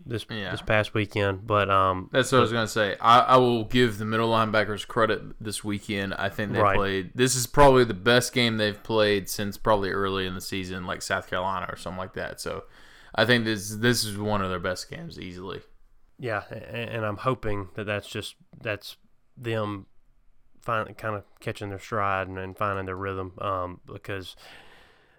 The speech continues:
Speaker 1: uh, we're gonna need 'em here in a few weeks, and, uh, especially against Tech, we're gonna need 'em big time. Uh, and that, that kinda, that kinda terrifies me, just the whole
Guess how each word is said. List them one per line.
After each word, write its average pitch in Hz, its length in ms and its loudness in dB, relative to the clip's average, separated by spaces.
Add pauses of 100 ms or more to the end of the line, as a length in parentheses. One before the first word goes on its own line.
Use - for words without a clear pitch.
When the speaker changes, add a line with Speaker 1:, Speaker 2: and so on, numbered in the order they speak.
(120)
Speaker 1:
uh, 110 200 -2
we're 117 200 -6
gonna 110 200 -4
need 117 160 -4
'em 101 100 -6
here 107 140 -6
in 101 80 -8
a 101 40 -10
few 107 180 -8
weeks, 104 500 -6
and, 104 320 -6
uh, 98 120 -6
especially 117 420 -8
against 101 200 -12
Tech, 107 320 -6
we're 101 80 -14
gonna 101 180 -8
need 101 120 -6
'em 95 100 -10
big 101 220 -8
time. 95 340 -4 (100)
Uh, 95 440 -4 (340)
and 98 500 -12
that, 101 200 -10 (320)
that 113 180 0
kinda, 107 260 -2 (200)
that 131 180 2
kinda 113 220 0
terrifies 110 500 -2
me, 104 300 -6
just 104 180 -12
the 104 80 -8
whole 98 240 -8